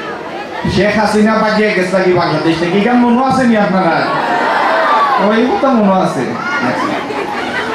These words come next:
তো হাসিনা বাগিয়া গেছে ওটার লাগি যে এর আগর পনেরো বছরে তাই আস্থা দেশের মানুষের ত্যক্ত বিরক্ত করিয়া ছাড়ছিল।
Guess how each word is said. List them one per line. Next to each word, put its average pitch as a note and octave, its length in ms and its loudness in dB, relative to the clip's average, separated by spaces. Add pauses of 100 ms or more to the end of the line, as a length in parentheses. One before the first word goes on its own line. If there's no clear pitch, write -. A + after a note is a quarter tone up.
(1600)
তো G3 100 2 (1400)
হাসিনা A3 420 2 (120)
বাগিয়া B3+ 400 0
গেছে A#3 240 0 (100)
ওটার G#3 280 0
লাগি F#3 260 0 (1600)
যে E3 80 2 (200)
এর B3 100 0 (140)
আগর B3 300 0
পনেরো A#3+ 380 2
বছরে A#3+ 400 2 (680)
তাই G3+ 160 -2 (220)
আস্থা A3 240 0 (140)
দেশের A#3+ 260 2 (100)
মানুষের G#3+ 320 0 (200)
ত্যক্ত A3+ 260 0 (140)
বিরক্ত A3 300 0 (120)
করিয়া D#3+ 280 2
ছাড়ছিল। - 360 -4